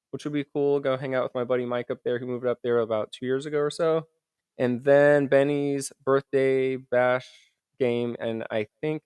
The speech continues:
April, which is fun. I'm gonna bring my son for that one 'cause we like to get the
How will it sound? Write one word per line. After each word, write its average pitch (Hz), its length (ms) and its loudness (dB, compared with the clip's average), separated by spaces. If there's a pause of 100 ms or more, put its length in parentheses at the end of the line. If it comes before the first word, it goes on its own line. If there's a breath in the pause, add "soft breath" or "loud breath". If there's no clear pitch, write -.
April, 104 460 -4
which 110 200 -4
is 147 220 -2
fun. 117 280 -2
I'm 117 100 -4
gonna 123 120 -4
bring 131 160 -2
my 127 120 -2
son 127 240 -4
for 123 120 -6
that 117 200 2
one 117 180 -4
'cause 117 200 -10
we 120 100 -6
like 113 160 -2
to - 80 -10
get 113 200 -4
the 113 220 -2